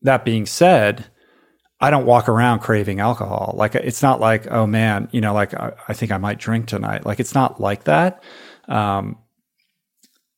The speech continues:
that could happen. I do have a daily reprieve from drinking, but it's really about,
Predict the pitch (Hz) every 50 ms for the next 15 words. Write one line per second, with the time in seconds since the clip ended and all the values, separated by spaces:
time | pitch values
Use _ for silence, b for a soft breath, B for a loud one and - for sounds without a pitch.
0 | _ _ _ - 117 139 147 143 - - - 160 160 151 117 87 92 113 117 120
1 | 117 - 180 190 196 190 185 - _ _ - _ - 117 110 98 120 120 113 123
2 | 131 110 110 98 117 110 110 110 113 110 110 107 - - 123 113 120 147 147 -
3 | - 107 95 - 113 113 113 113 160 160 170 170 - B B B B B B B
4 | B B B 110 101 127 127 127 120 123 - - - _ _ - 123 120 - 120
5 | 127 143 160 160 156 143 143 - - 127 107 - 127 117 117 113 113 110 113 113
6 | - -